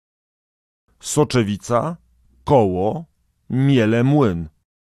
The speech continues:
Tak według jednego ze źródeł egzaminowani byli krakowscy mieszczanie latem tysiąc trzysta dwunastego roku.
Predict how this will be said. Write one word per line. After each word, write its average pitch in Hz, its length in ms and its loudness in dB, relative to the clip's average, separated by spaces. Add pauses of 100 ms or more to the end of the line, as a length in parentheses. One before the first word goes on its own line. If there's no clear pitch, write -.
(300)
Tak 196 200 2
według 147 280 2
jednego 147 320 0
ze 131 120 0
źródeł 170 380 2
egzaminowani 139 640 0
byli 139 200 0
krakowscy 139 500 -2
mieszczanie 143 440 0
latem 143 480 2
tysiąc 139 400 -6
trzysta 127 340 -8
dwunastego 110 500 -4
roku. 110 320 -2